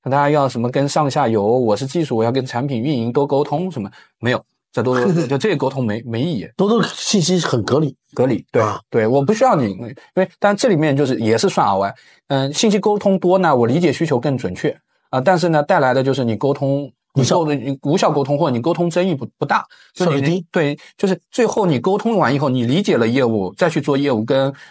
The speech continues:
Speaker 1: 啊，你不沟通，我告诉你怎么做或做什么事情，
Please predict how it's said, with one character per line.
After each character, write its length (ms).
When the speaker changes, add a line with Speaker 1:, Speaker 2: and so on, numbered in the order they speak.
Speaker 1:
啊， 200
你 120
不 100
沟 180
通， 200
我 100
告 180
诉 120
你 100
怎 100
么 80
做 220
或 160
做 220
什 120
么 80
事 140
情， 220